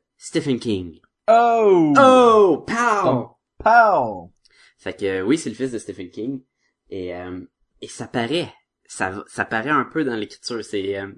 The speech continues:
Speaker 1: puis j-, j'ai dit ça comme j'ai lu tellement de Stephen King. J'ai plus <laughs> vu du Stephen King que lu du Stephen King. Euh, c'est aussi, euh,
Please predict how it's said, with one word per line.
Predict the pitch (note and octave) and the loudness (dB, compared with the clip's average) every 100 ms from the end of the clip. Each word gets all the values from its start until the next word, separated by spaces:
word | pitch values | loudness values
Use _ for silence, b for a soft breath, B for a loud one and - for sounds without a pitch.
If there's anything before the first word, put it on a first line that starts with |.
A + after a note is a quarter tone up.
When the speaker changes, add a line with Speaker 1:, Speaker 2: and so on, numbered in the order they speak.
| _ _ _ _ _ | _ _ _ _ _
Speaker 1:
puis | - G2+ | -14 -14
j-, | G#2 | -14
j'ai | G#2+ | -16
dit | G#2+ | -14
ça | - C#3+ | -4 -2
comme | D3 | -2
j'ai | C3+ A2 | -6 -8
lu | G2 G#2+ | -14 -16
tellement | - C#3 G#2+ | -8 -8 -6
de | G#2 | -10
Stephen | - F2+ F2+ | -14 -12 -14
King. | - G#2 | -12 -12
J'ai | A2 | -10
plus | - D#3 | -4 0
<laughs> | D#3+ - C#3+ | 0 -2 0
vu | F3+ G#3+ | 2 2
du | D3+ | 0
Stephen | - D3+ C#3 C3 B2+ | -2 -2 0 -2 0
King | D3 D3+ | -4 -4
que | A#2 | -6
lu | G#2+ A2 C#3+ | -6 -4 -6
du | C#3 | -6
Stephen | - G#2+ G#2+ G2 | -14 -14 -12 -14
King. | G#2+ A2 A#2 b b b b D3 _ | -14 -16 -18 b b b b -20 _
Euh, | G2 G#2+ A2+ B2 B2+ | -2 0 0 0 -4
c'est | G#2 - C3+ | -6 -4 -2
aussi, | C#3 C#3 - F#3 | -2 -4 -6 -2
euh, | D#3 B2 A#2 | -2 -2 -4